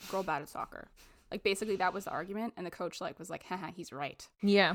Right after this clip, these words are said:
Speaker 1: But say what you want about Viola, but she pulls trigger 'cause she did, she did decide on that. She said, on the spot, ic-, iconic line. He said, "It's not gonna happen, Viola. End of conversation." And she
Speaker 2: Ugh.
Speaker 1: said, "What?" "End of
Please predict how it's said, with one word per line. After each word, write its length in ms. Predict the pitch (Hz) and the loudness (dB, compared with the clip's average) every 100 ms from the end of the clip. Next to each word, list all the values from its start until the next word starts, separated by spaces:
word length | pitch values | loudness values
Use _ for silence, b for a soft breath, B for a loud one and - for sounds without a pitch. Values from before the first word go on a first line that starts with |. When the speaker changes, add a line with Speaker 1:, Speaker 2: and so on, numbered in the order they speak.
| - | 6
Speaker 1:
But 120 | 269 | 6
say 120 | 359 | 8
what 120 | 415 480 | 8 8
you 40 | |
want 100 | 349 | 8
about 200 | 330 294 | 10 8
Viola, 280 | 240 233 220 | 8 6 4
but 100 | 202 | 2
she 120 | - 269 | -2 -2
pulls 240 | 330 320 | 0 0
trigger 260 | - 220 196 | 2 0 0
'cause 160 | 226 | 0
she 140 | - 262 | 2 6
did, 260 | 233 220 - | 6 6 0
she 180 | - 262 | 0 4
did 220 | 214 233 | 8 8
decide 340 | 208 - 196 185 | 6 8 8 8
on 100 | 170 | 6
that. 180 | 165 - | 2 0
She 120 | 254 | 0
said, 240 | 254 202 - - | 4 4 2 6
on 160 | 220 240 | 10 10
the 60 | 247 | 10
spot, 380 | - 202 180 - - _ b b b b b _ _ - | 8 10 10 6 -4 _ b b b b b _ _ 0
ic-, 100 | 254 - 240 | 0 10 12
iconic 480 | 240 - 226 226 | 12 12 8 8
line. 280 | 226 196 196 | 2 0 0
He 160 | 214 277 | 0 2
said, 360 | 285 233 220 - _ _ _ - | 8 8 6 0 _ _ _ -6
"It's 100 | 220 | 6
not 160 | 233 233 | 6 8
gonna 120 | 254 | 6
happen, 300 | 220 208 233 | 6 4 2
Viola. 380 | 202 180 190 - - | 2 4 2 0 -2
End 120 | 208 | -2
of 100 | 202 | 0
conversation." 560 | - 190 196 190 - 180 | -2 -2 -2 -4 -4 -6
And 100 | 185 | 2
she 140 | 196 | 8
Speaker 2:
Ugh. 140 | 185 | 8
Speaker 1:
said, 140 | 190 185 - - | 8 2 -2 -6
"What?" 240 | - 269 - _ _ _ _ - | -4 -4 -8 _ _ _ _ 2
"End 400 | 214 226 269 294 - | 4 6 4 0 0
of 320 | 208 208 208 | 4 4 2